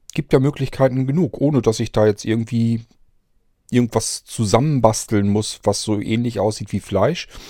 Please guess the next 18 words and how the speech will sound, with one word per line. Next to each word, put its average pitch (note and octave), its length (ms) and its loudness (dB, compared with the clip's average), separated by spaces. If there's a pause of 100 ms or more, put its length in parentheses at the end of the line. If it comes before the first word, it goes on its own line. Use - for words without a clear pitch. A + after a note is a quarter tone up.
(720)
und G2+ 500 -2
vielleicht A2 300 4
so - 80 0
ein G2+ 100 2
bisschen A#2 420 0
teilweise G2+ 440 2
auch F#2+ 100 -6
so F#2 140 -4
schmeckt. - 380 -2
Ich - 200 -12
konnte D3+ 280 0
das B2 200 -4
immer A#2 160 -4
überhaupt G2+ 300 -2
nicht F#2 120 -8
nachvollziehen F2 520 -8
und E2+ 100 -10
verstehen. - 420 -14